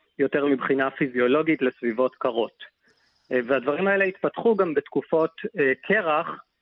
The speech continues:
שאפשרו לקופים האלה להגיע ל-, אה, היו אז גש-, גשרים יבשתיים, בעצם מפלס פני הים היה יותר נמוך, והקופים האלה יכלו להגיע למקומות שהיום הם איים, למשל איים באינדונזיה.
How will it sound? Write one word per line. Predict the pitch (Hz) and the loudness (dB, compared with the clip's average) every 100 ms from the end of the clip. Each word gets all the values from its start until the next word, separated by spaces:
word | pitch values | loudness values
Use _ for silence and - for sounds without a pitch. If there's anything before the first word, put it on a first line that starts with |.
| _ | _
שאפשרו | - 143 135 127 131 123 - - 127 - 139 - 143 135 185 | -6 0 2 2 4 2 0 -2 0 0 -2 -2 0 2 2
לקופים | 156 - 135 151 | 2 -2 0 0
האלה | 151 147 135 | 2 2 2
להגיע | 131 120 139 143 | 2 2 0 2
ל-, | 139 135 131 127 123 _ _ - | 2 0 0 -2 -4 _ _ -4
אה, | 135 127 123 120 120 - | 2 4 4 2 0 -2
היו | 135 127 | 2 2
אז | 135 | 2
גש-, | 120 - - | -2 -6 -6
גשרים | 127 - 139 131 147 | -8 -4 0 2 2
יבשתיים, | 139 127 127 - 175 196 | 2 0 -2 0 2 4
בעצם | 131 123 131 123 120 - _ _ _ | 2 -2 -2 -2 -4 -8 _ _ _
מפלס | 131 120 131 131 - _ | -8 -4 0 0 -2 _
פני | 143 135 | -2 0
הים | 131 135 131 | 0 0 -2
היה | 127 131 | -2 0
יותר | 127 123 135 | -2 -2 0
נמוך, | 135 185 247 - - - - | 2 2 2 -2 -14 -20 -6
והקופים | 127 135 147 151 | -4 -2 0 0
האלה | 147 135 | 0 0
יכלו | 131 147 147 | -2 2 2
להגיע | 139 131 165 180 | 2 2 0 2
למקומות | 139 127 127 127 131 | 0 -2 -4 -2 -2
שהיום | 135 123 127 | -2 0 2
הם | 127 120 | 2 2
איים, | 127 139 113 | 2 2 0
למשל | 113 - 117 117 127 | -8 -6 -6 -6 -4
איים | 120 117 | -2 0
באינדונזיה. | 120 113 113 120 113 98 | 0 0 -2 -2 -4 -8